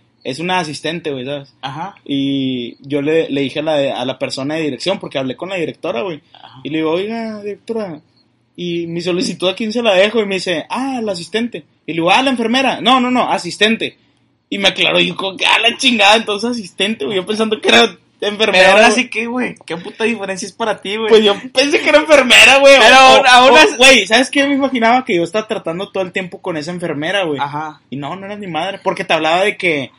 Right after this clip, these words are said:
Speaker 1: con términos médicos y yo,
Speaker 2: Pero
Speaker 1: "A
Speaker 2: aún
Speaker 1: la
Speaker 2: así que
Speaker 1: verga".
Speaker 2: pende-, pero aún así que pendejada, güey, porque, o sea, ¿qué diferencia hubiera? Güey, la pinche directora bien te pudo decir, "Sí, con la enfermera". <laughs> ¿Y qué?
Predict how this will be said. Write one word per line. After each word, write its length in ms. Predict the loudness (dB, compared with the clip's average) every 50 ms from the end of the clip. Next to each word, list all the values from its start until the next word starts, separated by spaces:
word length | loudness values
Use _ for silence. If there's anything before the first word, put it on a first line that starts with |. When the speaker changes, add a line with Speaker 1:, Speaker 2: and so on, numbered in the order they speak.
| _ _ _
Speaker 1:
con 160 | -10 -10 -8
términos 400 | -8 -8 -8 -6 -6 -6 -6 -6
médicos 500 | -4 -4 -4 -4 -4 -4 -6 -12 -12 -8
y 60 | -8 -4
yo, 80 | -2
Speaker 2:
Pero 160 | 0 0 2
Speaker 1:
"A 20 | 2
Speaker 2:
aún 80 | 2
Speaker 1:
la 60 | 2 0
Speaker 2:
así 120 | 0 0
que 100 | -2 -2
Speaker 1:
verga". 160 | 0 0 0
Speaker 2:
pende-, 220 | 0 0 -2 -2 -2
pero 160 | -2 -2 -2 -2
aún 100 | -4 -6
así 140 | -10 -12
que 80 | -14 -10
pendejada, 480 | -8 -6 -4 -4 -4 0 0 0 0 0
güey, 180 | -4 -4 -4
porque, 260 | -6 -10 -10 -10 -12
o 80 | -12 -8
sea, 280 | -6 -6 -8 -8 _ _
¿qué 100 | 0 0
diferencia 480 | 0 0 0 -2 -2 0 -2 -2 -2 0
hubiera? 360 | 0 0 0 0 -2 -4 -8 _ _ _ _ _ _ _ _ _ _
Güey, 340 | 0 2 2 2 2 0 2
la 160 | 2 2 2 2
pinche 260 | -2 -2 -2 -2 -2
directora 360 | -2 -2 -2 -2 -2 0 0
bien 140 | 0 -2 -4
te 80 | -6
pudo 180 | -12 -10 -8 -8
decir, 160 | -8 -8 -10 -6
"Sí, 260 | -4 -2 -2 -2 -4
con 120 | -6 -6 -6
la 80 | -6
enfermera". 480 | -6 -6 -8 -4 -4 -4 -4 -6 -8 _ 0
<laughs> 680 | 0 2 2 2 2 2 4 6 4 4 4 2 -6
¿Y 220 | -10 -10 -10 -8 -4
qué? 340 | 0 2 2 2 2 -2